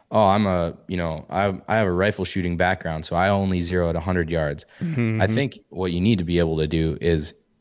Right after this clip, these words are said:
Speaker 1: I love the term rifleman. Like, I wish
Speaker 2: Yeah.
Speaker 1: that more people were riflemen, riflewomen.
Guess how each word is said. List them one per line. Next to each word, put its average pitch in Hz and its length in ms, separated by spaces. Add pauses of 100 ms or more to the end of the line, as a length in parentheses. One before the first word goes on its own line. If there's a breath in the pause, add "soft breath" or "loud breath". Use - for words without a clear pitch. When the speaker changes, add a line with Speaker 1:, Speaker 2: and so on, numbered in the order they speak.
(160)
Speaker 1:
I 101 80
love 92 280
the 85 100
term 82 380
rifleman. 73 580 (100)
Like, 80 200
I 92 100
wish 95 320
Speaker 2:
Yeah. 95 260
Speaker 1:
that 87 80
more 85 160
people 85 460
were 78 240 (160)
riflemen, 78 600
riflewomen. 76 600